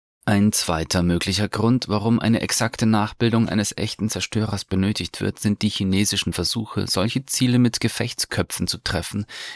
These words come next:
die auf ebenfalls selbstlenkenden ballistischen Raketen angebracht sind.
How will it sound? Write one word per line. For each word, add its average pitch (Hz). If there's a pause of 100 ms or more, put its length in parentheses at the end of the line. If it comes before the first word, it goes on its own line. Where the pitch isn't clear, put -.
(120)
die 107
auf -
ebenfalls 113
selbstlenkenden 104
ballistischen 95
Raketen 95
angebracht 82
sind. -